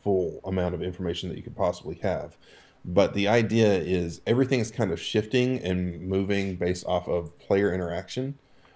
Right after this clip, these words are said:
Not in a massive way, but just enough that it feels like the world is reacting to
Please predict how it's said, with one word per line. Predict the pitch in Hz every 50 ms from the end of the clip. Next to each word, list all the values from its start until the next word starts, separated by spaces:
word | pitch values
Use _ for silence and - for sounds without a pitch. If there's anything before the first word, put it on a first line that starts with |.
| - -
Not | 110 117 147 185 190
in | 160 135
a |
massive | 107 98 95 98 98 104 - - 90 85 80
way, | 82 82 78 76 76
but | 85 95 95
just | 98 113 123 - -
enough | 156 139 120 117 107 104 101 - -
that | - 98 92 87 -
it | 90 - - -
feels | - - 113 113 110 110 107 104 - -
like | 98 92 87 87
the | 101 92
world | 90 92 92 92 92 92 90 -
is | 90 92 85 87
reacting | 92 90 85 87 90 90 87 - - 90 87 85 90 90
to | - - - 98 92 90 85 78